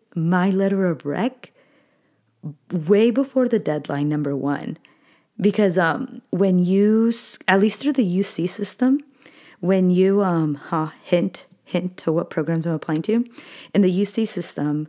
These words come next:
cuando you're applying or whatnot, you make your whole profile, da, da, da, and then, um, it keeps you up to date and notifies you when, "Hey,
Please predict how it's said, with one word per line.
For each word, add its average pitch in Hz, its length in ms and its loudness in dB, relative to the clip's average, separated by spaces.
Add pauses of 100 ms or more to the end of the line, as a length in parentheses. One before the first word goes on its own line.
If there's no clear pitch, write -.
(380)
cuando 170 1500 0
you're 202 240 4
applying 190 540 2
or 196 80 2
whatnot, 190 400 2
you 175 140 0
make 175 220 -2
your 180 120 2
whole 170 180 2
profile, 214 800 2
da, 165 180 -4
da, 165 200 2
da, 226 440 2 (760)
and 180 320 2
then, 220 480 4
um, 160 540 0 (400)
it - 160 2
keeps - 280 -6
you 220 140 0
up 190 160 -2
to 180 100 -4
date 165 480 0
and 165 160 0
notifies 175 580 0
you 165 140 0
when, 156 220 -2
"Hey, 220 380 0